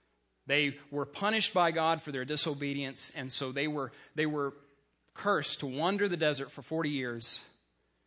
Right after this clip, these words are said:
And Moses, who had led these people previously, was allowed to see the promised land, but he was never allowed to enter it. And so Joshua is installed as the new leader,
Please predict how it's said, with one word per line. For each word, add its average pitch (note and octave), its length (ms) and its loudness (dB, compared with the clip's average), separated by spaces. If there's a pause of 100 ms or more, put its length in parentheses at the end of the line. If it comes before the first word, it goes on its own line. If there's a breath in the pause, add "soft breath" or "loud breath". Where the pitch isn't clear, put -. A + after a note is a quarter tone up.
(560)
And D3+ 220 -4
Moses, F3 460 4
who D#3+ 140 0
had C#3+ 80 0
led F3 220 2
these F3 160 -2
people D#3+ 300 -6
previously, B2 560 -8
was A#2 400 -6
allowed E3+ 360 4
to D3 60 -2
see G#3 300 2
the D3+ 80 -2
promised B2 440 -4
land, A#2 200 -6
but A2 120 -10
he C3 100 -10
was A2+ 160 -10
never B2+ 240 -6
allowed G#2+ 280 -6
to - 120 -20
enter G#2 240 -18
it. - 200 -20 (1160)
And A#2+ 100 -12
so A#2+ 160 -6
Joshua C#3+ 540 2
is B2+ 140 -4
installed D3+ 480 4
as C#3 80 -6
the C3+ 160 -8
new D#3 240 -2
leader, D#3 320 0